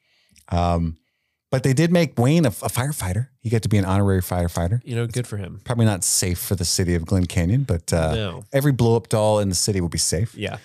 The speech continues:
Speaker 1: from fire, at
Speaker 2: She's
Speaker 1: least.
Speaker 2: gonna make it.
Speaker 1: And then there's, uh, a Head and Shoulders commercial, an actual Head and Shoulders commercial. That's played as a joke, but that's clearly what that is.
Speaker 2: Yep.
Speaker 1: Uh, but it fits, uh, 'cause you would think they'd take the brand deals at the end of this.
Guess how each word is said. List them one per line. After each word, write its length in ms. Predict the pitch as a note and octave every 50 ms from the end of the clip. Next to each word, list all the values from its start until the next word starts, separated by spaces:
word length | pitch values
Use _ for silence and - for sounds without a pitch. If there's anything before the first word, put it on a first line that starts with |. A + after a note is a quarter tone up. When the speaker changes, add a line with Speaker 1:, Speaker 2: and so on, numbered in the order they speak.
| - _ _ _
Speaker 1:
from 180 | - - E2+
fire, 300 | - - F2+ D#2 D2 C2+
at 60 | -
Speaker 2:
She's 180 | - - G3+ F#3+
Speaker 1:
least. 120 | F#2+ -
Speaker 2:
gonna 200 | A3+ G3+ G3+ G3+
make 400 | G3+ G#3 G#3+ G#3+ G#3+ G#3 - -
it. 380 | G#3+ G#3 G3+ G3 G3 F#3 - _ _ _ _ _ _ _ -
Speaker 1:
And 140 | G#2+ G#2 A2+
then 120 | D3 C#3+
there's, 260 | C#3 D#3+ D#3 D3 C3+
uh, 280 | D3+ D3 C3+ C3 B2+ - -
a 40 | -
Head 280 | A#2+ G2 C3 D3+ D#3
and 100 | D#3 D3
Shoulders 420 | B2 - D#3+ D3 D3+ D3 D3 C3+ -
commercial, 400 | - - C3+ B2 A#2 A2 - C3+
an 60 | B2+ - -
actual 320 | G#2+ C3 B2 - B2 A#2
Head 140 | G#2+ A2+ G#2+
and 100 | G#2 G2
Shoulders 320 | - G#2 G2 F2+ F2+ E2 -
commercial. 460 | - F#2+ F2 E2 - A2 A2 - _ _ - - - - - -
That's 220 | - G2 F#2+ - -
played 280 | - - - A#2 A2+
as 100 | A2 G#2
a 60 | G2 E2+
joke, 300 | - G#2+ G2 F#2 F#2+ -
but 100 | A2 F#2
that's 140 | F#2+ -
clearly 300 | - - - G#2 G2+ G2
what 200 | F#2+ F#2 F#2+ F2+
that 160 | - F2+ E2+ E2
is. 340 | D#2+ F2 A2+ - - - -
Speaker 2:
Yep. 220 | G2+ F#2+ A2 -
Speaker 1:
Uh, 80 | G2 -
but 140 | - - C#4
it 80 | - -
fits, 360 | - - - - - - - _ - - - - - _ _ -
uh, 40 | B2+ -
'cause 140 | - D3+
you 60 | F3 G3
would 120 | E3+ C#3
think 160 | - C3 A2
they'd 200 | - B2 A#2 F#2+
take 180 | - A#2+ G#2 -
the 380 | G#2+ G#2 G2+ F#2+ F2+ F2 F2 F#2+
brand 320 | F#2 G#2 G2 F#2 F2 E2
deals 320 | F2 F2 F2+ F#2 G#2 A2 -
at 160 | - G#2 F#2
the 100 | - F2+
end 140 | F2+ F2 E2+
of 60 | D#2+
this. 320 | E2+ - B2+ C3+ - -